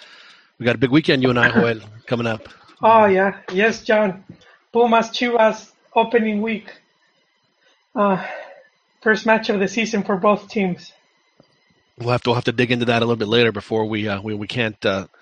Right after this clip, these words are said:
Speaker 1: not introduce the rest of the panel. We can't, we can't just dominate the conversation, Joel. We have to be at least,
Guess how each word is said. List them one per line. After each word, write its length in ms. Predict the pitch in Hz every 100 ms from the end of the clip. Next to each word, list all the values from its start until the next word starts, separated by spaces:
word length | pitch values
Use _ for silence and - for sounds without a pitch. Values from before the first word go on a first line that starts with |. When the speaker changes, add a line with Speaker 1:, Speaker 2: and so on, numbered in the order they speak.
| _ - - _ -
Speaker 1:
not 240 | 117 117
introduce 360 | 120 - 113 -
the 80 | 101
rest 180 | 107 -
of 20 |
the 60 | 101
panel. 260 | 98 90
We 60 | 101
can't, 200 | - 113
we 80 | 113
can't 180 | 156 139
just 140 | 113
dominate 400 | 120 120 117 101
the 60 | -
conversation, 540 | 104 92 104 101 95
Joel. 180 | 95 95
We 80 | 104
have 80 |
to 60 | -
be 100 | 95 -
at 120 | 107
least, 260 | 104 -